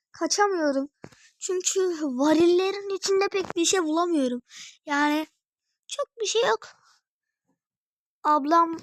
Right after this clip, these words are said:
olsaydı keşke yanımda. Ablam okulda tabii. Şu varillerin içine hiç bakmadım ki. Bir baksan ne olur ki? Hah! Arkadaşlar bakın içinde ne var?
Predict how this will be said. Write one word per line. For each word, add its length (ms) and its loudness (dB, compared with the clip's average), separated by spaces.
olsaydı 500 -2
keşke 380 -6
yanımda. 500 -8
Ablam 340 0
okulda 560 -4
tabii. 380 -4
Şu 220 -12
varillerin 720 -2
içine 360 -6
hiç 200 -12
bakmadım 560 -4
ki. 240 -8
Bir 100 -8
baksan 420 -4
ne 60 -10
olur 320 -2
ki? 140 -14
Hah! 380 -2
Arkadaşlar 560 2
bakın 280 0
içinde 240 0
ne 180 4
var? 260 4